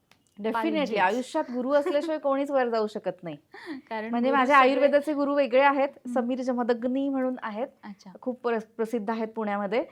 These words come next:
Speaker 1: त्यांच्याकडे जवळजवळ दहा ते वीस हजार मुलं शिकून गेली आहेत. मी त्यांच्याकडे दोन हजार एक साली शिकायला होते, एकवीस वर्षापूर्वी.
Speaker 2: <laughs> अ, जसा तुमचा डॉक्टर होण्याचा निर्णय पहिलीमध्ये झाला होता,
Speaker 1: येस.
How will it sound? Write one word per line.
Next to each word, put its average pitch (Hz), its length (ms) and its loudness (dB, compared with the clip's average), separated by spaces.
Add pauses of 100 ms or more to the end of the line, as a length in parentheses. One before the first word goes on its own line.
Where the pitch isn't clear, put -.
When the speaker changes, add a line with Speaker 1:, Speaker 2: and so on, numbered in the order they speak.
(240)
Speaker 1:
त्यांच्याकडे 247 1000 -2
जवळजवळ 240 400 -2
दहा 233 420 -6
ते 262 120 -4
वीस 240 240 -8
हजार 247 140 -6
मुलं 233 260 -6
शिकून 220 320 -8
गेली 185 220 -6
आहेत. 202 100 -8 (320)
मी 226 100 -6
त्यांच्याकडे 240 460 -2
दोन 240 280 -4
हजार 226 360 -2
एक 220 160 -4
साली 202 280 -2
शिकायला 165 340 -6
होते, 156 340 -12
एकवीस 170 300 -12
वर्षापूर्वी. 165 480 -10
Speaker 2:
<laughs> 214 400 -14 (480)
अ, 226 360 -6
जसा 254 280 -6
तुमचा 269 580 -10
डॉक्टर 233 300 -6
होण्याचा 240 360 -8
निर्णय 233 300 -10 (260)
पहिलीमध्ये 262 540 -4
झाला 202 260 -12
होता, 175 220 -10
Speaker 1:
येस. - 280 -4